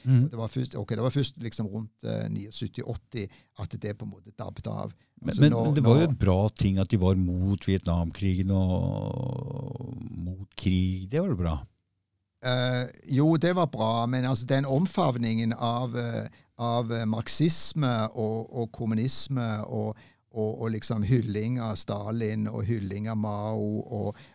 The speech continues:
Speaker 2: reise på, på turistreiser til, to-, for å studere tungindustrien i Albania, ikke sant vel?
Speaker 1: Mm.
Speaker 2: Det, det var, eh, altså aldeles sekterisk og en, en ny form for menighet som oppsto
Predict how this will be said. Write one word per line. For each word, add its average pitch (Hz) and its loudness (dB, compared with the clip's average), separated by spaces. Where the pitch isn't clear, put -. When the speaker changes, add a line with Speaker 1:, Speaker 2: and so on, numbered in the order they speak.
Speaker 2:
reise 110 -4
på, 107 -4
på 110 -4
turistreiser 110 -4
til, 104 -8
to-, - -10
for 107 -8
å 101 -6
studere 107 -6
tungindustrien 107 -4
i 98 -6
Albania, 107 -4
ikke 104 -6
sant 117 -6
vel? 104 -6
Speaker 1:
Mm. 90 6
Speaker 2:
Det, 131 2
det 160 2
var, 143 2
eh, - -12
altså 117 -4
aldeles 135 -2
sekterisk 120 -2
og 113 -2
en, 107 -2
en 113 0
ny 123 2
form 123 -2
for 123 -4
menighet 107 0
som 107 -4
oppsto 110 -6